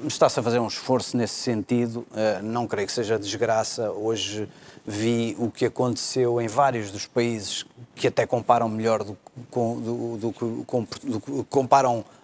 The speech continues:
eh, ficam muito melhor na comparação com Portugal, eh, e em muitos casos houve surtos,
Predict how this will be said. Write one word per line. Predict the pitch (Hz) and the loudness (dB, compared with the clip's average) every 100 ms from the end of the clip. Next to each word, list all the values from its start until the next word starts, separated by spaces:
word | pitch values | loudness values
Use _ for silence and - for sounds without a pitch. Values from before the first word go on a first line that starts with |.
| - | -8
eh, | - 117 117 113 | -2 -2 -2 -6
ficam | - 127 135 | -2 0 2
muito | 123 131 117 | 2 0 0
melhor | 123 139 | 4 4
na | 117 | 2
comparação | 113 123 123 113 123 104 | -4 0 0 0 -2 -2
com | 113 | -4
Portugal, | 104 - 98 113 117 139 - - - - | -6 -8 2 4 4 0 -10 -18 -18 -16
eh, | - 131 | -2 -2
e | 143 147 | 2 2
em | |
muitos | 131 117 - | 2 -2 -4
casos | - 123 127 117 | 2 4 4 0
houve | 127 147 | -2 -2
surtos, | - - 151 180 - - - - | -4 -2 0 0 -2 -16 -16 -18